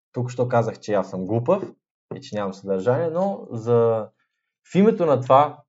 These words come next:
да ви помогнем да не помагате на такива глупави жълти заглавия, ще се жертвам с моето реноме и моят, а, моето dignity.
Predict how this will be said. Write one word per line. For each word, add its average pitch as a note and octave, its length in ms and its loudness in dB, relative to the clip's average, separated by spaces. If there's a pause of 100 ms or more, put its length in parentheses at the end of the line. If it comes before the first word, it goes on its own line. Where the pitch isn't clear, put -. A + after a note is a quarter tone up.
(300)
да A2+ 640 2
ви A2 160 -6
помогнем B2 560 4
да B2+ 140 8
не D3+ 160 4
помагате C3 480 2
на G#2 140 -4
такива G#2+ 360 -6
глупави G#2 380 -6
жълти G2+ 320 -4
заглавия, B2 640 0 (240)
ще - 260 -10
се B2 140 -6
жертвам A#2+ 440 4
с G#2 200 -12
моето G#2 540 0
реноме G2+ 400 -2
и G2+ 60 -8
моят, F#2+ 460 -8 (180)
а, F2+ 260 -8
моето G#2 260 -6
dignity. G#2 600 -10